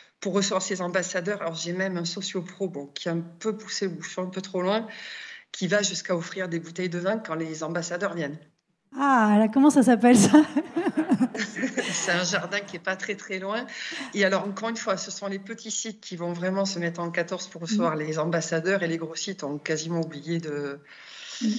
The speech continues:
Speaker 1: ben, leur cœur de métier, de recevoir des touristes, et cetera.
Speaker 2: Mm. Et les points de
Speaker 1: Du côté
Speaker 2: vigilance,
Speaker 1: des
Speaker 2: c'est,
Speaker 1: soci-
Speaker 2: c'est important, les points de
Speaker 1: Alors, les
Speaker 2: vigilance, je pense.
Speaker 1: Ouais, ouais. Alors, je, juste
Speaker 2: Rapidement.
Speaker 1: dire, le, les retours des sociaux pros, je l'ai mis tout à l'heure, un peu de cartes présentées.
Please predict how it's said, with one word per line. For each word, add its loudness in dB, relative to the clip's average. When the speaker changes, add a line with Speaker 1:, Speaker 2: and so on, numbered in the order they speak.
Speaker 1:
ben, 4
leur 0
cœur -2
de -4
métier, -8
de -12
recevoir -14
des -12
touristes, -10
et -12
cetera. -12
Speaker 2:
Mm. 4
Et 10
les 10
points 8
de 6
Speaker 1:
Du 6
côté 8
Speaker 2:
vigilance, 12
Speaker 1:
des 4
Speaker 2:
c'est, 10
Speaker 1:
soci- 2
Speaker 2:
c'est 4
important, 8
les 10
points 8
de 8
Speaker 1:
Alors, 8
les 8
Speaker 2:
vigilance, 10
je -8
pense. 4
Speaker 1:
Ouais, 2
ouais. -6
Alors, -2
je, -10
juste -10
Speaker 2:
Rapidement. 4
Speaker 1:
dire, -
le, -6
les -4
retours -6
des 2
sociaux -2
pros, -2
je -4
l'ai 2
mis 0
tout -8
à -4
l'heure, 2
un -8
peu -6
de 0
cartes -2
présentées. -4